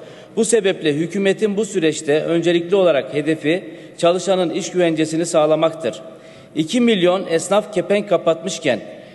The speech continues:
işsizlikte Cumhuriyet tarihi rekorları kırılırken, on iki milyon gibi bir işsizlik rakamı ortadayken, güllük gülistanlık bir hava varmış gibi yapılan bu açıklama devlet ciddiyetiyle bağdaşmamıştır.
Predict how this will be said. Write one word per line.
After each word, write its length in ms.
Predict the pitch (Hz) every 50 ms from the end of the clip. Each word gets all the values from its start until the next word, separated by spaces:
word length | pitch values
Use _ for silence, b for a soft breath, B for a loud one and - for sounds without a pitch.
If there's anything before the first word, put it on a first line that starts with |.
| B B B B B -
işsizlikte 680 | 156 165 - - 196 196 175 202 - 202 - 214 196
Cumhuriyet 440 | 160 196 185 185 190 202 214 202 202
tarihi 320 | 202 180 170 165 175 175
rekorları 520 | 165 175 170 175 175 175 165 165 160 156 160
kırılırken, 640 | 165 156 151 151 143 139 - - 165 175 190 214 214 B B B B B B -
on 140 | 175 214 233
iki 240 | 226 - - 208
milyon 420 | 175 156 165 156 156 160 156 151 147
gibi 340 | 147 151 143 143 123 113 - -
bir 100 | 190 185
işsizlik 800 | 160 180 170 - - 170 180 170 160 185 240 233 - - 151
rakamı 360 | 143 156 156 156 160 151 147 139
ortadayken, 760 | 139 151 151 160 156 139 147 135 127 - - 147 156 185 - B B B B B B B
güllük 340 | 139 165 185 190 214 226 180
gülistanlık 600 | 196 202 202 196 - - 196 190 196 214 220 - 185
bir 100 | 175 156
hava 320 | 131 156 160 170 165 156
varmış 360 | 180 190 196 185 180 165 -
gibi 200 | - 180 156 151
yapılan 420 | 156 156 151 151 151 151 143 139 143
bu 80 | 175
açıklama 640 | 175 170 170 - - 156 147 156 175 175 185 B B B B B B B B 127
devlet 380 | 151 151 156 165 202 196 165
ciddiyetiyle 720 | 156 165 147 - 156 165 160 156 175 190 175 160 180 180 156
bağdaşmamıştır. 760 | 165 165 160 175 170 - 170 143 120 113 - - - 113